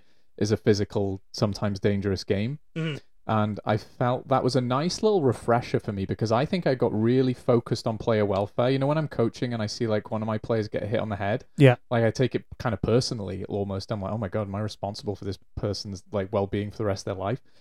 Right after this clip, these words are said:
Speaker 1: And I had to remind myself, people choose to play rugby knowing that it's a violent contact sport, right? So how is, how are the, how is this tackle height thing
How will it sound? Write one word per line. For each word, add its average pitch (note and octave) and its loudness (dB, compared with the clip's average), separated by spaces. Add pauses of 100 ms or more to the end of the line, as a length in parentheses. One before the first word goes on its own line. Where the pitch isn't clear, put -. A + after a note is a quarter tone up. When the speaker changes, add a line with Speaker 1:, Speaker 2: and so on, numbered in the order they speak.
(140)
Speaker 1:
And C3 0
I B2+ 4
had E3 2
to G#3 2
remind A2 2
myself, E3 0
people D#3+ -2
choose B2 -2
to B2+ -6
play B2 4
rugby A2 4
knowing A2+ 4
that G#2+ -2
it's - -2
a - 0
violent G#2 -2
contact G#2 -4
sport, - 0 (380)
right? G#2+ 2 (240)
So A2+ 4
how D3+ 4
is, D3 2
how D3+ 0
are E3 2
the, B2+ 4
how C#3+ -2
is C3 0
this B2+ 0 (100)
tackle B2+ -4
height D3 -4
thing D3 -8